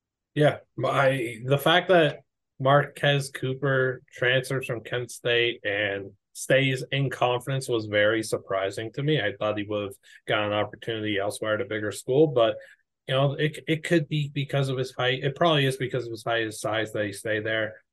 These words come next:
Um, if I'm not mistaken, five-foot-six, five-foot-seven-ish for Marquez Cooper, but lightning in a bottle. It was obviously fun watching him play for Kent State because he truly embodied what a Golden Flash is. We'll see him now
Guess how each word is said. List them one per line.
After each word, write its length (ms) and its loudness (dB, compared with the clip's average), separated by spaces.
Um, 420 0
if 160 -6
I'm 140 -2
not 160 -4
mistaken, 420 -4
five-foot-six, 1040 -4
five-foot-seven-ish 840 -8
for 140 -10
Marquez 420 -10
Cooper, 300 -10
but 220 -8
lightning 360 -6
in 120 -4
a 40 -8
bottle. 480 -4
It 60 -6
was 360 -6
obviously 480 0
fun 260 -2
watching 300 -2
him 60 -10
play 180 -6
for 120 -12
Kent 220 -12
State 280 -4
because 300 -6
he 80 -8
truly 400 -4
embodied 520 0
what 200 -2
a 40 -12
Golden 360 -8
Flash 580 -4
is. 300 -2
We'll 80 -10
see 220 0
him 140 0
now 320 0